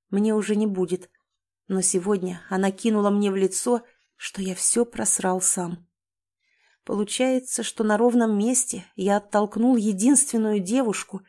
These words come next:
пробудившую во мне столько эмоций, ту, ради кого я готов был пойти против всех, ту, с кем хотел строить совместное будущее. Эти мысли еще не до конца устаканились в моей голове,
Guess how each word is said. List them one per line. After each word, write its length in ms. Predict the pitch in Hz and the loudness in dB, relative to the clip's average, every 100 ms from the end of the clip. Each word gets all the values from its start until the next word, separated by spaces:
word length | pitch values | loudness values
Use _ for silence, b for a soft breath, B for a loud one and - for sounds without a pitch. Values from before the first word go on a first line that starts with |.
| b _ | b _
пробудившую 800 | 202 196 214 220 254 - 233 214 | -2 0 0 0 -2 -2 -2 2
во 100 | 214 | 0
мне 220 | 220 220 | 0 -2
столько 500 | - - 247 - 240 | -2 0 0 4 4
эмоций, 640 | 240 240 214 - 190 180 _ _ _ _ _ _ | 4 2 0 0 -2 -6 _ _ _ _ _ _
ту, 220 | 262 247 | 2 2
ради 260 | 190 208 208 | 2 0 0
кого 300 | 220 220 254 | 0 2 4
я 160 | 240 214 | 4 4
готов 380 | 220 262 247 | 0 2 0
был 180 | 208 240 | 2 0
пойти 340 | 240 233 233 247 | 2 0 0 -2
против 420 | 247 240 247 220 | 0 0 0 -2
всех, 460 | - 262 208 - - _ _ _ _ | 0 2 2 0 -16 _ _ _ _
ту, 280 | 233 240 226 | 2 2 2
с 140 | - | -2
кем 220 | - 208 | 0 0
хотел 360 | 196 208 214 208 | 0 -2 0 0
строить 480 | - - 233 233 226 | 0 2 4 4 4
совместное 720 | - 196 208 196 - 196 190 | 0 2 0 0 0 0 -2
будущее. 640 | 190 185 185 - 180 175 - _ _ _ - | -2 -4 -4 -6 -8 -10 -16 _ _ _ -10
Эти 220 | 190 190 | -6 -2
мысли 360 | 196 208 - 196 | 2 2 0 -2
еще 240 | 185 220 | -2 -2
не 140 | 208 | -2
до 100 | 196 | -2
конца 460 | 196 208 208 240 226 | -2 0 2 2 0
устаканились 720 | 175 - 180 190 185 175 - | -2 -6 -4 -2 -2 -2 -4
в 60 | 190 | -2
моей 200 | 185 180 | 0 0
голове, 540 | 180 180 185 175 170 | 0 0 0 -4 -10